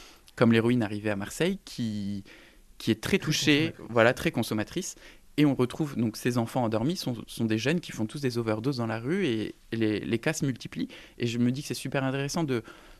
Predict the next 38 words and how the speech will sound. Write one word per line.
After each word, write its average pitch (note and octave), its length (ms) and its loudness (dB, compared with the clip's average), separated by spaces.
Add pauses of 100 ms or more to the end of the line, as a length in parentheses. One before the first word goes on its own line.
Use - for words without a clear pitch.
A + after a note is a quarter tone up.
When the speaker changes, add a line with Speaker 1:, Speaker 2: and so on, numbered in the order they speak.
Speaker 1:
de A#2+ 80 2
voir C3 200 2
ce - 100 -4
que, A#2+ 240 4
que - 180 0
le, A#2+ 140 4 (380)
que - 100 -4
le G#2+ 60 -2
sida, B2 260 -4
déjà, A#2 360 -2
n'est A2+ 160 2
pas A#2+ 140 0
que - 120 -2
homosexuel, A2 460 0
mais G#2 80 2
ça, G#2+ 140 -2
maintenant, A2 200 0
ça A2 120 -2
fait - 100 -6
longtemps A2 260 -2
qu'on B2+ 120 0
le C3+ 60 -4
sait, F#3 160 0
mais C#3 140 0
qu'il D3+ 220 0 (360)
y A#2+ 80 4
a A#2 40 4 (880)
toute F#3 160 -4
cette D#3+ 140 0
partie - 340 -4
d'héroïnomane B2+ 880 2
qui - 180 -4
a A#2+ 40 4
été A#2 240 -2 (180)
très - 160 0
sévèrement C3+ 380 0
touchée. E3+ 380 -2 (500)
Peut-être, - 440 -4